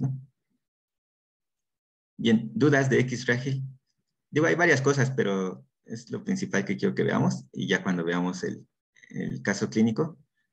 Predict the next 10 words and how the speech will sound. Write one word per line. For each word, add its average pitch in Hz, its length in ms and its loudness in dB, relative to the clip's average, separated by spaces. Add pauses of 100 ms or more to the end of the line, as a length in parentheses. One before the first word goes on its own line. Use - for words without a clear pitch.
(260)
pues 95 140 -2
ya 95 120 4
veremos. 87 520 0 (680)
Mm, 107 580 6
en 110 240 6
realidad, 113 640 4
eh, 101 320 -2 (100)
la 104 220 0
proteína 110 480 2
de, 90 520 -6